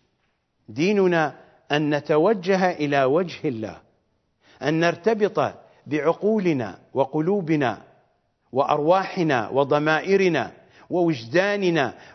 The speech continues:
وأجسادنا، أن نرتبط بكل واقعنا الديني وبواقعنا الدنيوي أيضا.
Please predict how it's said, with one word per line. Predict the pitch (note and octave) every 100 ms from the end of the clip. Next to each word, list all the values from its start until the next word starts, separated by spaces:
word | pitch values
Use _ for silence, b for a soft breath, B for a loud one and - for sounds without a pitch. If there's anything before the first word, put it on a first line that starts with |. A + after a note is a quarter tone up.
| D3+
وأجسادنا، | F#3+ - G#3 - - A3+ C4 C#4 A3 A3+ G3 C#3 F#2+ - _ _ _ _ _ _ _ _ _ _ _ _ B2+
أن | C3+
نرتبط | D3+ D3+ A3 G#3+ G#3 E3+ C#3+ - b b
بكل | C#3 F#3 - D4 C#4
واقعنا | B3+ A3 F3+ G3 E3+ F3+ E3+ D#3 C3+
الديني | C3 A#2+ D#3 E3+ C4 C#4+ C#4 - _ _ _ _ _ _ _ -
وبواقعنا | C#3+ D3+ E3+ E3+ B3 C4+ C4+
الدنيوي | F#3 D3+ D#3 C#3 D#3 C4+
أيضا. | E3+ - B2+ G2